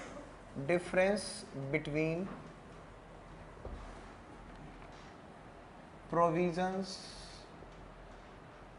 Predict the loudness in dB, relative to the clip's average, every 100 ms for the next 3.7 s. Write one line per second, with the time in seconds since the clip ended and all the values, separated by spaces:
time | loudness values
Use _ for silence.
0 | -14 -14 4 8 10 10 6 6 4 6
1 | 4 4 -6 -10 -12 -12 -12 -8 2 10
2 | 12 12 10 8 8 6 2 -2 0 2
3 | 4 4 6 8 8 8 4